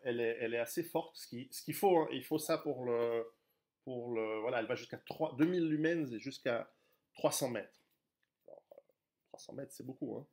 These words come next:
C'est pas mal. Putain, la vache, <laughs> la vache, je suis ébloui moi-même sur l'écran.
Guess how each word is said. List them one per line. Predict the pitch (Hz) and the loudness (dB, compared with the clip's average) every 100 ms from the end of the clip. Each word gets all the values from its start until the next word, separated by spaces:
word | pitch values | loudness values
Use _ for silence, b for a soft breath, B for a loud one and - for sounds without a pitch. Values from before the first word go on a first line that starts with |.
| _ | _
C'est | - | -12
pas | - | -8
mal. | 127 110 - _ _ _ _ | -6 -6 -8 _ _ _ _
Putain, | - - | -8 -2
la | 123 | 4
vache, | 202 175 - - - - | 6 8 6 0 -8 -8
<laughs> | - | 4
la | 220 - | 4 8
vache, | 202 233 | 12 12
je | - | 12
suis | 175 | 6
ébloui | 180 180 208 | 6 4 2
moi-même | 196 196 208 | 4 4 4
sur | 202 160 | 4 4
l'écran. | 170 175 190 - | 6 4 0 -4